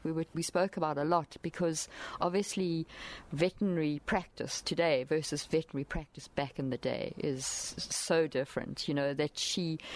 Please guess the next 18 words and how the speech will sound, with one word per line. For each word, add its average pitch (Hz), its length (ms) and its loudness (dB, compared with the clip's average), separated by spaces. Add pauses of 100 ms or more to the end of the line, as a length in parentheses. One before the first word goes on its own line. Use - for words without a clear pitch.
(180)
was 175 180 4
essentially 160 1040 0 (300)
inventing 156 920 2 (180)
remedies 151 600 2
and 139 460 -2
treatments 156 600 -2
and 135 120 -2
what 143 180 0
have 147 240 0
you. 147 220 2
And 143 180 0
we 160 100 2
were, 160 200 -2
we, 165 120 -2
you 165 60 2
know, 156 140 2
we 160 120 0
were 160 220 4